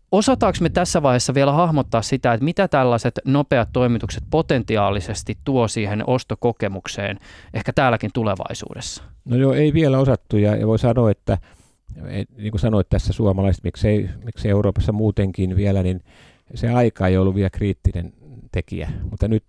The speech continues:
Speaker 2: nyt se on noussut. Et vaikka sitä olisi, niin sitä suhtaudutaan siihen tavallaan niin kuin arvoste-, arvostaen. Ja, ja, ja on myöskin sanottu, ehkä osittain perinteisemmän kaupan, äh, miksei muidenkin toimijoiden synniksi,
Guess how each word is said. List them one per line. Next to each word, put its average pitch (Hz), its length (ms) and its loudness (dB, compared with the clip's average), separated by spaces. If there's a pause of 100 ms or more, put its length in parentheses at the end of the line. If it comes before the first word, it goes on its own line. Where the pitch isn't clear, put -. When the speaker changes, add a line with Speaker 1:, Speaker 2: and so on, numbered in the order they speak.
Speaker 2:
nyt 120 160 -2
se - 120 0
on 95 140 2
noussut. 92 480 0 (680)
Et - 140 -6
vaikka 110 220 0
sitä 101 240 2
olisi, 113 360 2
niin 95 140 0
sitä 95 340 -2
suhtaudutaan 90 680 0
siihen 92 360 -2 (160)
tavallaan 92 380 -2
niin 98 100 -4
kuin 104 140 -6
arvoste-, 92 540 0
arvostaen. 101 800 -2 (500)
Ja, 92 60 2
ja, 92 160 0
ja 95 200 -2
on 104 120 2
myöskin 107 280 2
sanottu, 110 560 -2 (180)
ehkä - 300 -4
osittain 107 540 -6 (340)
perinteisemmän 101 580 0
kaupan, 98 360 -2 (320)
äh, 143 180 -12 (280)
miksei - 280 2
muidenkin 117 640 4
toimijoiden 98 800 4
synniksi, 92 720 0